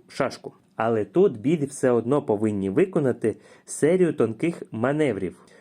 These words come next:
щоб завадити шашці Д чотири пройти в дамки. І ось саме хід на поле Ж п'ять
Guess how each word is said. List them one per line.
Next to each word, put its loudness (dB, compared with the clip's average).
щоб 0
завадити 2
шашці -4
Д 0
чотири 2
пройти 0
в -6
дамки. -4
І 4
ось 0
саме 0
хід -6
на 2
поле 4
Ж -2
п'ять -2